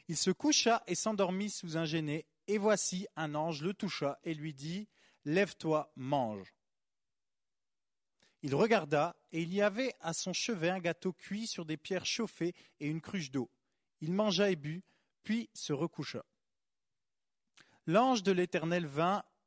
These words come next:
une seconde fois, le toucha et dit : « Lève-toi, mange, car le chemin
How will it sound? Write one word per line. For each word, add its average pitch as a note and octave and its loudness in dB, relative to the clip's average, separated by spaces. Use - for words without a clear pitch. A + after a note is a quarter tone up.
une G3 0
seconde G3+ -2
fois, - -6
le C#3+ -4
toucha G#3 -2
et D#3+ -4
dit : « A#2+ -12
Lève-toi, D3 -2
mange, F#3 0
car D3 -2
le D#3+ 0
chemin A3+ 2